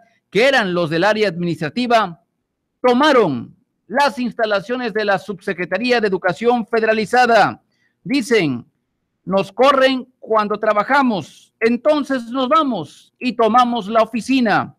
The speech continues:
A ver si así nos reinstalan". No hay actividad en la Secretaría de Educación Federalizada. Tampoco habrá en la Secretaría de Educación y en otras dependencias.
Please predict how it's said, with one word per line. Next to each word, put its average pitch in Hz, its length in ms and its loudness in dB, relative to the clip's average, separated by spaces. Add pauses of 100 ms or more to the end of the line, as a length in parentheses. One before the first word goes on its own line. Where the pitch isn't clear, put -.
(560)
A 170 120 2
ver 226 220 0
si 214 80 -6
así 214 400 -4 (220)
nos 214 280 0
reinstalan". 208 840 0 (300)
No 190 280 2
hay 233 160 2
actividad 190 720 0
en 180 160 -4
la 180 100 -2
Secretaría 180 540 -6
de 196 40 -4
Educación 190 460 -8
Federalizada. 160 800 0 (140)
Tampoco 247 540 2
habrá 254 280 2
en 214 60 -2
la 185 100 -2
Secretaría 180 560 -6
de 190 60 -4
Educación 190 680 -2 (260)
y 175 100 -2
en 175 100 -2
otras 220 260 -4
dependencias. 208 960 -4